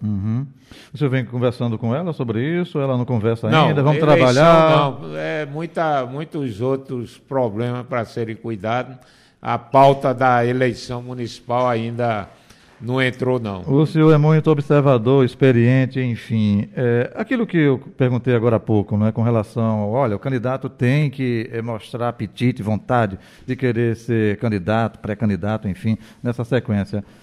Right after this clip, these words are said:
Speaker 1: O senhor vê isso com o Daniel Coelho, secretário de Turismo do Estado de Pernambuco?
Speaker 2: Olha, é, Daniel conhece o Recife, já foi candidato outras vezes.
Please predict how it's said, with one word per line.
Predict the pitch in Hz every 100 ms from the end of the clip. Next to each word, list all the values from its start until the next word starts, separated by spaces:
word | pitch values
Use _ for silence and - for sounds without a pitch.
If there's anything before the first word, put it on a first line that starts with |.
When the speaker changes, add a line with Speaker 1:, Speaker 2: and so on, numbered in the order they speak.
| _
Speaker 1:
O | -
senhor | 226 190
vê | 165 127
isso | 127 135 120
com | 123 123 120 117 113 110
o | 117 110
Daniel | 107 113 110
Coelho, | - 120
secretário | 120 123 113 98 113 107
de | 107
Turismo | 110 107 107 104
do |
Estado | 98 107
de | -
Pernambuco? | 104 101 110 123 _ _
Speaker 2:
Olha, | - 131 113 -
é, | 147 143 139 139
Daniel | 135 135 180 185 165 180
conhece | - 214 147 139 156 202
o |
Recife, | 147 143 - 110 120 120 120
já | 110 139
foi | - 147
candidato | 147 151 139 113 110 107 104 95 - -
outras | 127 147 156 127 90
vezes. | 113 120 123 127 _